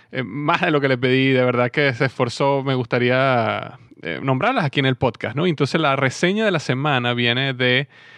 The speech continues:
E Naranjo, creo que es Edwin Naranjo, que lo, lo he conocido, eh, gracias al blog,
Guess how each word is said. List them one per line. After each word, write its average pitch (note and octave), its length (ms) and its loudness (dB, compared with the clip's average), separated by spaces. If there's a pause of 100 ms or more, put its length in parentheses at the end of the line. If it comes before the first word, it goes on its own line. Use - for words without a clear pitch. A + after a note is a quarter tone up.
(360)
E E3 160 2
Naranjo, D#3 640 0
creo E3+ 320 0
que C#3+ 200 0
es C#3+ 80 -2
Edwin C#3+ 340 0
Naranjo, C3 560 0
que A#2+ 100 0
lo, A#2 200 2
lo A#2 180 0
he A2+ 40 -2
conocido, B2+ 840 -2
eh, A2 200 -2
gracias B2 600 -2
al C3+ 80 2
blog, A#2+ 320 2